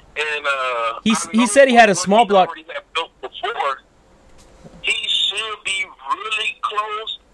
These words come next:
Speaker 1: I wanna say Dustin, it should be pretty good too, but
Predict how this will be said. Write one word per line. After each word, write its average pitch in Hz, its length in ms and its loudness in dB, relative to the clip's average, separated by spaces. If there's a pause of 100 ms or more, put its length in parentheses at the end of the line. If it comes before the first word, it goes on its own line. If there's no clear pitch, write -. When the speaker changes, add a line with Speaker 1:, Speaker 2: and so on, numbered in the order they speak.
Speaker 1:
I - 140 -2
wanna 277 300 -4 (100)
say 165 160 -4 (100)
Dustin, 190 460 -6 (220)
it 135 80 -4
should - 240 -2
be 131 80 -10 (100)
pretty 131 320 -4
good 131 140 -6 (120)
too, 208 260 -8
but 95 200 -4